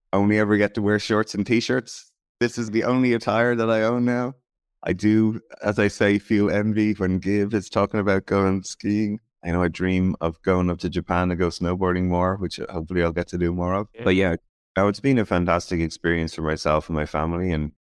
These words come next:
Speaker 1: we're gonna be here for a number of years and meeting a whole new set of people, but also feel extremely connected anyway because of all this digital fun that we've got. So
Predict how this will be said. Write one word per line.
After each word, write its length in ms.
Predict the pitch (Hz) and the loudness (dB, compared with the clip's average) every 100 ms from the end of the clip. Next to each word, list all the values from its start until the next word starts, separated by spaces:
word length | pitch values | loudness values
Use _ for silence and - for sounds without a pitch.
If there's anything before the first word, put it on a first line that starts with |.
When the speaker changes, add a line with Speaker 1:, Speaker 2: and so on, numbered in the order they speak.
| _ | _
Speaker 1:
we're 80 | 87 | -4
gonna 80 | 82 | -2
be 100 | 85 | 0
here 160 | 85 | 0
for 140 | 78 78 | -2 -2
a 20 | |
number 240 | 82 82 | -2 0
of 60 | 80 | 0
years 340 | 80 101 117 | 2 0 -2
and 240 | 82 80 78 _ - | -2 -4 -6 _ -8
meeting 300 | 90 87 85 | -2 0 0
a 40 | |
whole 320 | 85 85 82 82 _ _ _ _ | 2 2 0 -4 _ _ _ _
new 160 | 87 87 | -2 0
set 220 | 95 82 | 2 0
of 80 | 78 | 2
people, 520 | 87 85 90 110 127 _ _ | 0 2 0 0 -6 _ _
but 120 | 95 | 0
also 300 | 98 98 98 | 2 2 0
feel 380 | 95 101 98 95 | 0 0 0 -2
extremely 500 | - - 101 101 95 | -6 -8 -2 -2 -2
connected 460 | - 92 92 92 90 | 0 -2 0 0 0
anyway 320 | 110 90 87 | 2 2 0
because 340 | 92 - 87 | -2 -4 -4
of 100 | 85 | 0
all 160 | 85 85 | 0 2
this 300 | 87 - - | -2 -4 -4
digital 480 | 90 87 87 92 87 | -2 -2 -2 0 -2
fun 240 | - 90 | 0 0
that 80 | 85 | 0
we've 140 | 76 82 | -2 0
got. 320 | 95 90 - | 2 0 -2
So 300 | - 85 | -4 -4